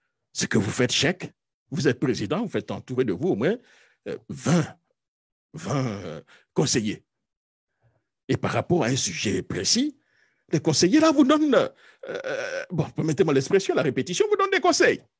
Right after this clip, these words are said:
Ils vous disent, et maintenant, vous choisissez. Alors, vous-même, là, vous pouvez être président, là. Il suffit de vous faire entourer seulement par des meilleurs conseillers.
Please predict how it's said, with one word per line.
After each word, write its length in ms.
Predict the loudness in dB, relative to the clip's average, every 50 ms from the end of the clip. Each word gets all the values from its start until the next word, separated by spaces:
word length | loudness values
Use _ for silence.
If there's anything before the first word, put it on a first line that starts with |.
| _ _ _ _ _ _ _ _ _ _ _ _ _ _ _ _ _ _ 0
Ils 80 | 0 0
vous 80 | 4 4 4 6
disent, 140 | 6 4 2
et 40 | 2
maintenant, 260 | 2 2 2 2 4
vous 120 | 4 4 6
choisissez. 520 | 6 6 6 6 4 4 2 2 0 -4 _ _ _ _ _ _ _ _ _ _ _ _ _ _ _ _ _ _ _ _ _ _ _ _ _ _ _ _ _ _ _ _ _ _ _ _ _ _ _ _ -2
Alors, 280 | -2 -2 -2 -2 -6 _ _ _ _ _ -4
vous-même, 420 | 2 2 2 4 6 4 6 6
là, 120 | 4 4 4
vous 140 | 4 4 4
pouvez 220 | 4 4 2 2
être 80 | 2 4
président, 400 | 2 0 2 0 0 0 0 0
là. 80 | -2 -4 _ _ _ _ _ _ _ _ _ _ _ _ _ _ _ _ _
Il 80 | 0 2
suffit 200 | 2 4 4 4
de 60 | 4
vous 60 | 4
faire 200 | 4 6 4 4
entourer 260 | 4 2 0 0 -2 -2
seulement 240 | 0 0 -2 0
par 120 | 0 0 0
des 100 | 0 2
meilleurs 220 | 2 2 0 0
conseillers. 340 | -2 -4 -2 -2 -2 -2 -2